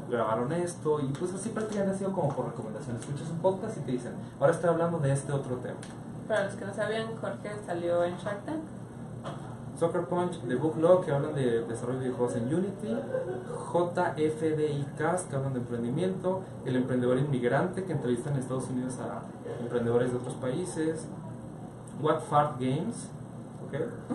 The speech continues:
Speaker 1: <laughs> Emprende Podca-, Emprende la Podcast y Mix I O, tecnología
Speaker 2: Ah,
Speaker 1: y negocios.
Speaker 2: sí, son un montón.
Speaker 1: Hago lo que puedo porque son muchos.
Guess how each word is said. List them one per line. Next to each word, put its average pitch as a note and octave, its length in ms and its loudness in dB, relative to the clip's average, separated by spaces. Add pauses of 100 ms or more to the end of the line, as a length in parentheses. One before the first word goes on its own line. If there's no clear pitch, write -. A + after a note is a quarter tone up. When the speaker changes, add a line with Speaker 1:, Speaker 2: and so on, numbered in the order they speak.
(400)
Speaker 1:
<laughs> - 760 -4
Emprende C#3+ 400 2
Podca-, F3+ 480 4
Emprende D3+ 380 2
la E3+ 120 0
Podcast F#3+ 680 0 (100)
y D#3 320 0
Mix C3+ 300 -2
I B2 220 -2
O, - 360 -8
tecnología B2 680 -2
Speaker 2:
Ah, - 440 -8
Speaker 1:
y C3+ 60 -2
negocios. C#3 400 -2 (180)
Speaker 2:
sí, A3+ 280 0
son A#3+ 120 -2
un A#3 60 -2
montón. A3 280 -4 (520)
Speaker 1:
Hago D#3+ 140 0
lo E3 80 2
que - 80 -2
puedo F3 360 0
porque B2+ 260 0
son C#3+ 160 -2
muchos. C#3 240 -2